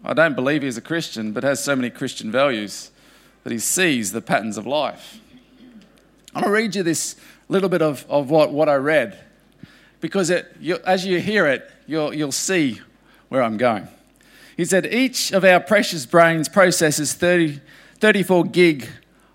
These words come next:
of information a day." Now, for those that are t-, aren't tech savvy, that's a lot of information. To relate that, that's one thou-,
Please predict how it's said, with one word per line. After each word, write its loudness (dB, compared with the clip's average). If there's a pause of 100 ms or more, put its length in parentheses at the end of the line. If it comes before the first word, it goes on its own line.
of 0
information -2
a -2
day." -2
Now, -4 (400)
for -12
those 2
that 0
are 4
t-, -6
aren't 0
tech 0
savvy, 2 (260)
that's -2
a -6
lot 4
of -6
information. -6 (920)
To -4
relate 6
that, 4
that's 0
one 4
thou-, 2